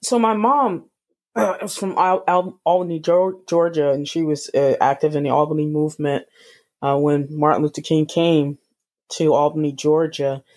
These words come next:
And my mom told us the story that, you know, why, you know, Albany was seen as a failed campaign. And, uh, she tells the story that was told to her as to why, 'cause I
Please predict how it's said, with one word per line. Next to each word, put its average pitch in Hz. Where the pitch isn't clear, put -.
And 160
my 180
mom 220
told 196
us 175
the 135
story 151
that, 143
you 185
know, 143
why, 160
you 160
know, 151
Albany 175
was 156
seen 160
as 147
a 135
failed 151
campaign. 151
And, 147
uh, 135
she 214
tells 180
the 156
story 147
that 139
was 139
told 156
to 123
her 175
as 151
to 156
why, 160
'cause 147
I 160